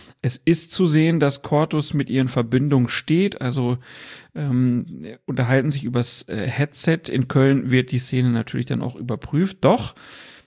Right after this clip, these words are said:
es gibt in diesem Fall keine Empfehlung an den Schiedsrichter, sich die Szene nochmal am Monitor anzusehen, sondern vielmehr das Okay für ihn, dass man das so laufen lassen kann. Darüber wundern sich viele, vor allem natürlich,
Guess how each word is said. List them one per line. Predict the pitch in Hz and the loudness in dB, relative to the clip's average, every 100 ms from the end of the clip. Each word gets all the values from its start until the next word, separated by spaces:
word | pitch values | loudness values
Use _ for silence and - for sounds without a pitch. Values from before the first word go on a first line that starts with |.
| _ _ | _ _
es | 131 120 - | -6 -6 -2
gibt | 302 - | -2 2
in | 120 | 2
diesem | 120 117 113 | 4 2 2
Fall | 135 165 | 0 -2
keine | - - 208 233 | -4 -2 2 2
Empfehlung | - 123 127 120 135 | 0 -4 -2 -2 -2
an | 104 | -2
den | 139 | -4
Schiedsrichter, | - 143 156 147 139 | -4 -4 -4 -2 -2
sich | 139 | -2
die | 131 | -2
Szene | 127 151 147 | -2 0 2
nochmal | 143 147 139 | 0 0 2
am | 165 | 4
Monitor | 254 220 127 104 | 6 4 2 -2
anzusehen, | 104 - 120 147 202 - _ - 147 | -4 -4 0 2 2 -2 _ -12 -6
sondern | 127 135 156 | 0 2 2
vielmehr | 151 139 143 151 156 - - _ _ | 0 0 2 0 -2 -8 -20 _ _
das | - 123 | -10 -8
Okay | 147 302 302 | -4 -2 0
für | 120 | 0
ihn, | 92 101 - - | -2 -6 -10 -14
dass | - | -6
man | 127 | -4
das | 127 | -2
so | 139 | -2
laufen | 135 156 151 | 0 0 0
lassen | - - 139 | -6 -8 -12
kann. | - - - _ | -12 -12 -14 _
Darüber | 117 120 131 120 | -4 0 0 2
wundern | 131 233 160 113 | 2 4 4 2
sich | 113 - | -2 -6
viele, | - 147 208 | -4 -2 0
vor | - 127 | 0 -2
allem | 143 143 | 0 0
natürlich, | 135 143 127 127 - | -2 -2 -4 -4 -10